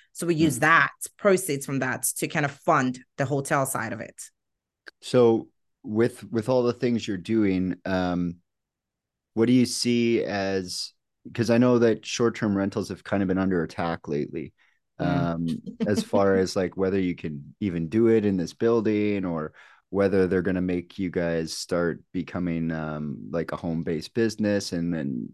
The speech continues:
Speaker 2: you know, citing all these different things. So what are you doing to kind of secure your income in the future as, as short-term rentals are kind of, I wouldn't say up in the air, but there's certainly co-, always a point of, uh, controversy?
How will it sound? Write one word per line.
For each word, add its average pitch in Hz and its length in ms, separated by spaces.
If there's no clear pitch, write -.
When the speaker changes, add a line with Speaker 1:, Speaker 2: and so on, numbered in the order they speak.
Speaker 2:
you 67 160
know, 85 100
citing 90 400
all 87 120
these 85 160
different 85 280
things. 110 320
So 101 320
what 123 160
are 139 60
you 139 100
doing 120 440
to 113 320
kind 113 200
of 101 240
secure 104 480
your 98 160
income 101 340
in 92 80
the 87 80
future 101 540
as, 87 320
as 101 100
short-term 92 480
rentals 90 380
are 82 80
kind 90 240
of, 82 240
I 113 120
wouldn't 120 180
say 113 140
up 104 180
in 104 80
the 95 140
air, 117 320
but 101 200
there's 107 180
certainly 117 340
co-, 101 260
always 104 380
a 92 40
point 95 280
of, 87 280
uh, 82 280
controversy? 90 840